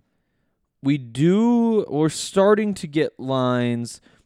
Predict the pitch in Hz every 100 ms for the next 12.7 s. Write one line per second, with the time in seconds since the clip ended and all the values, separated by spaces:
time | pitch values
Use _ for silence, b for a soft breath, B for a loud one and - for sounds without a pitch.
0 | _ 131 127 127 - - 151 151 170 156
1 | - 156 139 135 - _ 73 123 120 139
2 | 135 127 113 - - 120 101 - 90 -
3 | 80 67 - b b b - 143 147 151
4 | 151 151 147 143 131 120 - 127 - _
5 | - 147 143 135 - 135 131 131 123 120
6 | 123 123 117 117 - 120 113 107 67 113
7 | 107 - 131 135 143 - 156 131 135 131
8 | - 127 123 - 120 117 110 - b b
9 | b 113 - 143 - 147 147 - 147 135
10 | 120 135 123 117 110 104 151 147 - 120
11 | 117 110 135 143 156 135 123 113 107 101
12 | 98 131 143 143 123 -